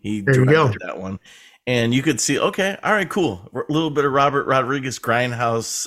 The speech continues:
Speaker 1: uh, you know, uh, Dusk Till Dawn kind of, you know, violence. Okay, I, I'm down for it. So that
Speaker 2: And Robert Rodriguez has kind of become the de facto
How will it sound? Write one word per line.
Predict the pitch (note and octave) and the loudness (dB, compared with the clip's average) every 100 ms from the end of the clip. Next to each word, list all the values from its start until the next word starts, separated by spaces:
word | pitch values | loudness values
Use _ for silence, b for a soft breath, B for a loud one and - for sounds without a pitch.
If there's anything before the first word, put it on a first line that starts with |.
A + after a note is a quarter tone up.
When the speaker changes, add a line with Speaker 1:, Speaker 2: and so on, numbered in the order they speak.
| - | -4
Speaker 1:
uh, | A2 G#2 G2+ - b b b b | -2 -2 -4 -8 b b b b
you | A2 | -4
know, | G#2+ G2+ G2+ | -2 0 -2
uh, | - G2 F#2+ | -2 -2 -2
Dusk | F2+ B2 - | -2 -2 0
Till | B2 A2 | -2 0
Dawn | A2 G#2+ G#2+ G#2+ G#2 | 0 2 2 0 -2
kind | A#2+ A2 | -4 -2
of, | G#2+ F#2+ F#2 | -2 -6 -6
you | |
know, | G#2+ | -4
violence. | F#2+ G2+ G#2+ A#2+ A#2+ - | -2 0 0 0 -4 -4
Okay, | D3+ F#3 B2+ | -4 0 0
I, | G#2+ - | 0 -2
I'm | B2 | -2
down | B2 A#2+ G#2+ | 2 2 0
for | - C2 | -6 -12
it. | - - | -12 -8
So | F2+ F#2 | -6 -4
that | G#2 D#3 | -4 2
Speaker 2:
And | F#3+ F3 | 4 6
Robert | G#3 A#3 A3+ - | 4 6 4 4
Rodriguez | F#3+ E3+ G3 F#3+ C#3+ | 4 6 6 6 4
has | C#3+ | 0
kind | E3+ E3+ | 2 4
of | D3+ | 4
become | C#3 E3+ | 4 2
the | D3+ D3 | 4 2
de | C#3 | 2
facto | B2 D#3 D3+ F3 D#3 C#3+ C3+ | 0 0 0 2 4 6 4